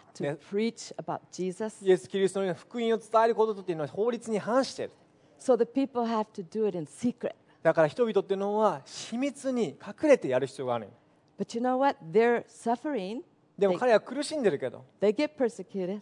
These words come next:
Speaker 2: 迫害を受けてるけど、
Speaker 1: but they don't stop.
Speaker 2: でもそれでとどまることはないんです。
Speaker 1: They just keep preaching more, more,
Speaker 2: もっともっとね、
Speaker 1: more.
Speaker 2: 続けて、は-、ね、えーっと、福音を伝えてるんよ。
Speaker 1: Where did they get that power?
Speaker 2: どのような、どこから彼はそのパワーを受けてるの？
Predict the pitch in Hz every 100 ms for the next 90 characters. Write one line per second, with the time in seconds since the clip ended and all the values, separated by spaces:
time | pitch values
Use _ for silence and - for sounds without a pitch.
0 | _ - - 240 269 254 262 226 185 170
1 | 139 101 - _ _ 190 180 170 151 170
2 | 180 - - 190 - - - _ 165 147
3 | 170 196 196 190 120 - 156 170 190 196
4 | 160 123 147 123 131 135 - _ - 196
5 | 208 - 254 254 - 220 220 220 185 202
6 | 196 160 190 190 170 220 196 220 294 -
7 | 185 147 131 160 175 175 165 151 165 147
8 | 160 - 143 139 - 131 127 127 - _
9 | _ - 190 - 202 180 135 165 160 131
10 | 104 - _ _ _ _ 175 226 247 254
11 | 240 233 233 - 233 240 285 220 143 -
12 | 160 262 254 208 104 - - 254 339 285
13 | 190 - 185 170 151 160 165 - 170 170
14 | 131 143 131 101